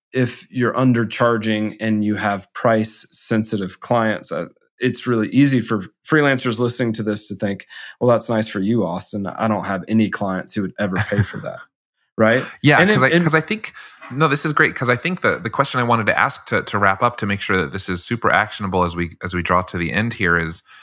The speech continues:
Speaker 2: is exactly what you're saying, which is, like, if I'm stuck in this fixed price, uh, you know, writing up proposals for free, if I'm doing all the stuff we've been talking about and I want 'em do what Austin's doing, like, where, where do I even start?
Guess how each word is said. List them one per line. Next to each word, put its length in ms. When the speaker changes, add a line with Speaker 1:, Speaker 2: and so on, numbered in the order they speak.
Speaker 2:
is 340
exactly 380
what 80
you're 80
saying, 260
which 160
is, 120
like, 260
if 100
I'm 160
stuck 400
in 140
this 340
fixed 400
price, 600
uh, 480
you 120
know, 240
writing 260
up 80
proposals 440
for 120
free, 460
if 440
I'm 100
doing 140
all 120
the 80
stuff 200
we've 120
been 100
talking 320
about 320
and 100
I 120
want 220
'em 120
do 120
what 120
Austin's 480
doing, 320
like, 260
where, 160
where 160
do 100
I 80
even 440
start? 400